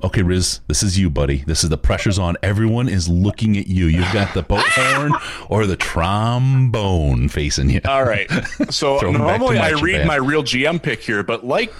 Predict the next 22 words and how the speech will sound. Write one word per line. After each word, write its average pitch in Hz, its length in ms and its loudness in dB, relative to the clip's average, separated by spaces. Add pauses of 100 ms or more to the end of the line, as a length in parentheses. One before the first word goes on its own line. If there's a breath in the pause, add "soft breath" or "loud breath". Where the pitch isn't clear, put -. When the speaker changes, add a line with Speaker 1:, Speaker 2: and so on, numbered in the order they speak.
Speaker 2:
like 143 260 -4
T.O., 131 560 -4 (380 loud breath)
I 196 500 0
have 143 200 -2
been 120 200 0
presented 131 360 -4
with 127 160 -2
new 135 120 2
information 120 580 -2
that - 120 -2
renders 127 340 -2
what 127 140 -2
I 120 80 0
wrote 117 300 0
on 110 180 -4
Tuesday 127 640 0
a 127 80 -4
little 110 240 0
passé. 127 640 -2 (640)
So 127 340 -2
I 170 220 2
picked - 360 -2